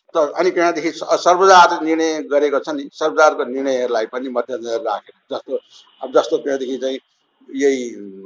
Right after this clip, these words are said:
जनसेवाको त के आर-, के एघारौँ संशोधन भनौँ न, मुलुक ऐन एघारौँ संशोधन, छैठौँ संशोधनहरूकोलाई पनि यहाँ राखिएको छ र चाहिँ नयाँ कुराहरू चाहिँ विदेशीका कानुनहरू, विदेशीका कानुनलाई पनि चाहिँ अध्ययन गरेर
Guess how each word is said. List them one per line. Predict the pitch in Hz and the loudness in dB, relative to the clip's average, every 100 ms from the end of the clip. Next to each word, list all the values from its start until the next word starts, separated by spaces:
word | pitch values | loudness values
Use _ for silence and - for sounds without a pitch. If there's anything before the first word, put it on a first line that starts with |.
| 98 92 120 | -16 -14 -10
जनसेवाको | 135 127 131 123 - 117 | -8 -6 -4 -4 -4 -6
त | - 120 - | -8 -14 -4
के | 151 127 120 - 131 | -2 -2 -8 -4 4
आर-, | 143 139 135 | 6 6 0
के | 139 131 127 123 127 | -4 -4 -2 -4 0
एघारौँ | 156 156 170 | 4 4 4
संशोधन | 156 131 135 | 0 -8 -10
भनौँ | 113 127 - | -12 -18 -20
न, | - _ _ _ | -20 _ _ _
मुलुक | 139 151 | -4 -2
ऐन | 156 147 143 | -2 -2 -2
एघारौँ | 147 135 143 | 2 4 2
संशोधन, | 123 131 120 123 131 127 _ _ _ | -4 -6 -4 -4 -6 -10 _ _ _
छैठौँ | 120 107 147 | -10 -6 -4
संशोधनहरूकोलाई | 139 139 131 127 131 - - 127 143 143 147 143 | -4 -4 -4 -4 -4 -8 -6 0 0 2 4 4
पनि | 143 131 107 92 101 | 2 -2 -6 -10 -4
यहाँ | 123 | -2
राखिएको | 127 - 135 127 | -2 -2 -6 -6
छ | 120 120 110 _ _ _ - | -6 -6 -8 _ _ _ 2
र | 143 170 | 4 6
चाहिँ | 175 185 | 4 0
नयाँ | 139 131 170 180 | 0 2 2 4
कुराहरू | - 165 156 151 | 6 6 6 4
चाहिँ | 151 143 143 | 0 -2 0
विदेशीका | 175 180 180 180 165 | 4 4 2 2 4
कानुनहरू, | 151 143 139 139 120 92 123 - _ _ _ _ | 4 2 -2 -2 -4 -6 -8 -12 _ _ _ _
विदेशीका | 123 156 180 180 180 170 165 151 | -2 4 4 4 -2 0 0 0
कानुनलाई | 139 151 143 156 147 139 | -4 0 0 4 4 4
पनि | 139 139 139 | 2 -4 -4
चाहिँ | 139 135 | -4 -4
अध्ययन | 117 131 | -4 -4
गरेर | 127 123 | -2 0